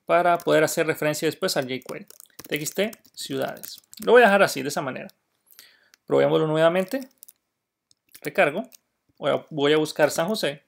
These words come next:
Y ahí está. O Heredia. O Limón. Cualquier otra cosa no aparece ahí. ¿Cómo obtengo el valor seleccionado de esta caja? Voy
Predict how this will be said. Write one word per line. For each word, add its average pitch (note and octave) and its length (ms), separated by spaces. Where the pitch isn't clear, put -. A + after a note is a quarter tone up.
Y C#3 120
ahí C3+ 60
está. B2 420
O E3 140
Heredia. D#3 400
O C3+ 100
Limón. F3 340
Cualquier D3 240
otra A#3 180
cosa F#3 240
no C3 100
aparece - 420
ahí. - 60
¿Cómo A#3 340
obtengo F#3+ 580
el D3+ 200
valor C#3 360
seleccionado D#3+ 720
de C3 220
esta F3 380
caja? D#3 340
Voy G3+ 80